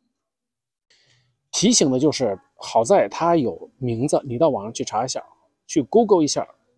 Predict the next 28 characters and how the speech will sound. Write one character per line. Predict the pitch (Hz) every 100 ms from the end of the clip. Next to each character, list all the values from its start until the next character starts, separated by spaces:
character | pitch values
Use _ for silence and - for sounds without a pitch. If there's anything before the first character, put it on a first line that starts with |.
| _ _ -
一 | 156
般 | 165 160
会 | - 131
有 |
描 | 98 95
述。 | 110 113 85 _ _ -
网 | 113 104
上 | 156 180
的 | 123 104
很 | - 98
多 | 139 143
介 | 151
绍， | 131 120
比 | 107
如 | 104
说 | 135
专 | - 233
门 | 226
卖 | 220 160
这 | 143
个 | 113
花 | - 151
儿 |
的 |
介 | -
绍， | 247 - - _ - _
它 | - -
会 | - 120 85